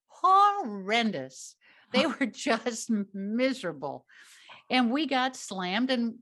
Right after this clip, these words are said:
you know, on the way out of the ship, o-, off of the boat, we got our pink slips. So we opened and closed the same night. <laughs> But in, in my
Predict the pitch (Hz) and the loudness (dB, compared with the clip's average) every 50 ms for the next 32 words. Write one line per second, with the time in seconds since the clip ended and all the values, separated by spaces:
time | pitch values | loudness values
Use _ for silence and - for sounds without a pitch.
0 | _ _ _ _ _ - 226 247 220 170 160 190 196 - _ - 190 180 190 202 | _ _ _ _ _ -6 -4 -2 -2 -2 -2 -4 -6 -8 _ -6 -2 0 2 2
1 | 220 220 226 208 196 202 202 196 208 - 196 175 185 190 190 214 196 190 196 180 | 2 2 2 0 0 -2 -2 -2 -4 -4 -4 -4 -4 -2 -4 -4 -4 -4 -6 -6
2 | - - - - - 143 139 202 226 - - - - 185 185 202 - - 190 180 | -6 -10 -10 -8 -6 -4 -4 -4 -4 -6 -8 -8 -4 0 0 0 0 0 -2 -6
3 | 196 - - 220 214 220 233 185 160 151 165 185 208 196 - 202 208 190 - 185 | -6 -6 -6 -8 -6 -6 -6 -4 -2 -2 -2 -2 -4 -4 -6 -8 -8 -6 -4 -2
4 | 190 196 214 226 220 - 294 269 294 294 - - 165 139 - - - - - - | -2 0 0 -2 -2 -2 -2 -2 -2 -4 -4 -4 -4 -4 -6 -8 -14 -18 -18 -18
5 | _ _ _ - - - - 214 - - - - - - 240 220 196 196 196 196 | _ _ _ -20 -16 -12 -12 -10 -10 -12 -14 -10 -4 2 4 4 4 4 4 2
6 | 208 214 208 - 190 180 185 - 226 214 220 233 - - 190 214 247 262 254 254 | 0 0 0 0 -2 -2 -2 0 -2 -2 -2 -2 -4 -4 -2 0 0 0 0 -2
7 | - - 156 151 151 151 151 - - - 151 - - - 147 143 139 143 139 135 | -4 -6 -4 -4 -4 -6 -8 -10 -12 -14 -14 -12 -12 -12 -10 -10 -10 -12 -12 -14
8 | 127 - - - - - _ _ _ _ _ _ - 208 - _ _ _ - 277 | -14 -16 -18 -20 -20 -20 _ _ _ _ _ _ -14 -14 -14 _ _ _ -4 -4
9 | 277 - - _ - 277 - _ _ _ _ _ _ - 587 - - _ - - | -4 -6 -10 _ -18 -18 -18 _ _ _ _ _ _ -16 -14 -14 -14 _ -14 -14
10 | 269 - - 330 330 330 330 311 294 269 - - 294 285 269 262 269 262 262 247 | -6 0 2 2 4 4 2 2 2 2 2 2 4 4 6 6 4 4 2 0